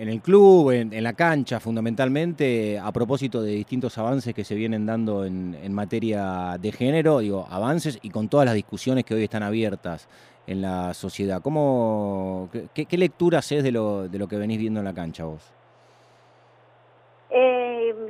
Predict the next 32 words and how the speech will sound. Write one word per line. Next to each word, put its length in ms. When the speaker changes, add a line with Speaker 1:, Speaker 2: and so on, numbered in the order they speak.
Speaker 2:
sí, 260
no, 80
lamentablemente 640
me 120
toca 240
decir 400
que 360
la 120
cancha 460
sigue 340
siendo, 720
eh, 680
Speaker 1:
Un 120
lugar 240
hostil. 420
Speaker 2:
algo 280
muy 360
parecido, 760
sí, 320
sí, 380
sí. 220
No 120
sé, 180
bueno, 160
si 80
se 100
me 80
permite 300
dar 100
esta 240
opinión, 540
pero 260